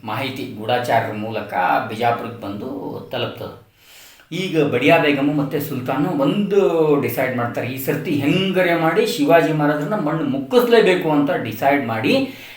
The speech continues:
ಈ ಪನ್ನಹಾಳದ ರುಸ್ತುಂ ಜಮಾನ್ ಏನ್ ಇರ್ತಾನ ನೋಡ್ರಿ, ಅವ ಓಡಿ ಬಂದಿರ್ತಾನಲ್ಲ ಅವ, ಮತ್ತೆ ಫಾಜಲ್, ಫಾಜಲ್ ಖಾನ್, ಅಫ್ಜಲ್ ಖಾನ್ ಮಗ ಫಾಜಲ್ ಖಾನ ಮತ್ತೆ ರುಸ್ತುಂ ಜಮಾನ್ ನೇತೃತ್ವದೊಳಗಡೆ ಒಂದು ಹತ್ತು ಸಾವಿರ ಪಠಾಣ ಸೈನಿಕರನ್ನ ಕೊಟ್ಟು ಶಿವಾಜಿ ಮಹಾರಾಜರನ್ನ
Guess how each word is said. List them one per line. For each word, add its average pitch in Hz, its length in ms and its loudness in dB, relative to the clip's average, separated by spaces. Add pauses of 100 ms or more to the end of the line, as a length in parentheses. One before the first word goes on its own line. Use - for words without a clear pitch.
(100)
ಈ 113 540 -4
ಪನ್ನಹಾಳದ 147 460 2
ರುಸ್ತುಂ 135 560 4
ಜಮಾನ್ 147 280 6
ಏನ್ 143 100 6
ಇರ್ತಾನ 139 240 2
ನೋಡ್ರಿ, 131 400 -4
ಅವ 117 220 -4
ಓಡಿ 143 160 4
ಬಂದಿರ್ತಾನಲ್ಲ 143 420 0
ಅವ, 107 120 -4
ಮತ್ತೆ 165 300 -4
ಫಾಜಲ್, 120 640 -2
ಫಾಜಲ್ 143 240 2
ಖಾನ್, 101 160 -2
ಅಫ್ಜಲ್ 139 280 -2
ಖಾನ್ 135 180 -2
ಮಗ 123 100 0 (120)
ಫಾಜಲ್ 143 380 0
ಖಾನ 143 120 -2
ಮತ್ತೆ 175 380 -4
ರುಸ್ತುಂ 147 340 -6
ಜಮಾನ್ 127 440 -2
ನೇತೃತ್ವದೊಳಗಡೆ 135 1200 -2 (380)
ಒಂದು 131 140 -8
ಹತ್ತು - 520 -4
ಸಾವಿರ 165 360 -2
ಪಠಾಣ 208 680 0
ಸೈನಿಕರನ್ನ 147 560 -2 (220)
ಕೊಟ್ಟು 208 580 -2 (340)
ಶಿವಾಜಿ 147 340 -2
ಮಹಾರಾಜರನ್ನ 127 500 -2